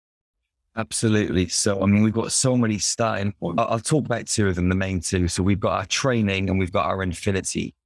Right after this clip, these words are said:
membership. So Infinity is, like, a monthly membership. People get seven days free access and they can try out everything. So there's meditations, light language transmissions, light codes that will alter your consciousness.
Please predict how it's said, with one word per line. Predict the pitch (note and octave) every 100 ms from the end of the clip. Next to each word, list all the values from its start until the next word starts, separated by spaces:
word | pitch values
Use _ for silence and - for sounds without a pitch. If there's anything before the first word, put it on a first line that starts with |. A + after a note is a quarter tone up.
| -
membership. | F2 F2 F2+ - - - _ - - _ _ -
So | - G2
Infinity | G2 F2+ - D3+ C#3 -
is, | G2 F#2+
like, | F2+
a | G2
monthly | G2 G2 - F#2+
membership. | F#2+ F#2 E2+ - E2 - -
People | G#2 F#2+
get | G2 - -
seven | - - A#2 A2+
days | G#2+ G2+ F#2+
free | - G2+
access | F#2+ - - E2 - - _ _ _ -
and | F#2+
they | G2
can | G2 G2+
try | A2 G2+ G2
out |
everything. | F#2 F2+ E2+ F2 -
So | -
there's | F2+ F#2+
meditations, | G#2 A2 - A2 G#2 - G#2+ G2+ G2
light | G#2 G2+
language | G2+ G2+ G2+ -
transmissions, | G2+ G2+ F#2+ G2 - G2 F#2
light | F#2+ G2+ A#2+
codes | - G2 G2 F2
that | G#2
will | F#2+
alter | G2 F#2+ -
your | G2 F2+
consciousness. | G2+ F#2+ - F#2+ G2 F#2 F#2